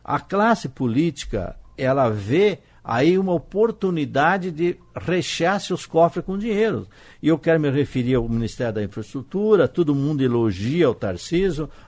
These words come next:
não o conheço, mas eu, eu preciso ser claro, porque querer fazer obras às custas dos usuários e a economia regional não me parece o melhor caminho, tá?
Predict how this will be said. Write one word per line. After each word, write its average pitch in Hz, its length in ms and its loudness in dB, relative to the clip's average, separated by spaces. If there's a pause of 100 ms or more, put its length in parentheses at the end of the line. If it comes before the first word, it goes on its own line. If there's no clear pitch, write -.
não 151 320 2
o 151 220 6
conheço, 139 920 4 (300)
mas 139 280 2
eu, 185 260 2
eu 156 140 -4
preciso 147 560 -4
ser 131 280 -8
claro, 135 540 2 (260)
porque 127 540 0 (420)
querer 143 380 2
fazer 117 600 0
obras 113 720 4 (160)
às 123 280 0
custas 196 680 0
dos 131 220 -2
usuários 120 840 2 (240)
e 127 160 0
a 143 80 4
economia 131 680 -2
regional 117 920 0 (100)
não 147 220 0
me 180 100 -2
parece 131 600 0
o 139 40 -2
melhor 120 480 0 (120)
caminho, 113 520 -2 (320)
tá? 117 300 -2